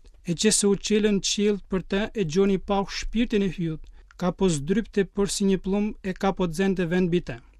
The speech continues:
E që se një za prej qiellit tha, "Ky ashtë biri im i dashtuni, në të cilin e kam vënë kënaqësinë teme."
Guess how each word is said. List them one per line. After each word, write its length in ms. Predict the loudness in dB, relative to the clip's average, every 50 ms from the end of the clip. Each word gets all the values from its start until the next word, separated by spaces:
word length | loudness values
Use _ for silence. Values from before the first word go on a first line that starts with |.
| -20 -10 -4
E 120 | -2 0 4
që 100 | 4 4
se 180 | 4 4 4 4
një 120 | 4 4
za 220 | 4 2 2 2 2
prej 200 | 4 4 4 4 4 2
qiellit 320 | 2 2 2 2 0 -2 -4 -2
tha, 140 | 0 0 0 -2 -4 -10 _ _ _ _ -20 -6 0
"Ky 140 | 2 2 2 2 0 -4 -8 -14 -10 -4
ashtë 360 | 0 2 2 2 0 -2 -2 2
biri 260 | 2 4 4 4 4 4
im 120 | 4 4 2
i 60 | 2
dashtuni, 680 | 2 2 2 2 0 -2 -4 -2 0 0 0 0 -2 -6 -12 -20 -20 -8 -2 0
në 80 | 2 2
të 120 | 2 2 0 0
cilin 280 | 0 0 2 2 2 2
e 80 | 0
kam 260 | 0 0 0 2 2 2
vënë 160 | 0 0 0
kënaqësinë 500 | 0 0 0 0 0 0 2 2 0 0
teme." 260 | -2 -6 -8 -8 -12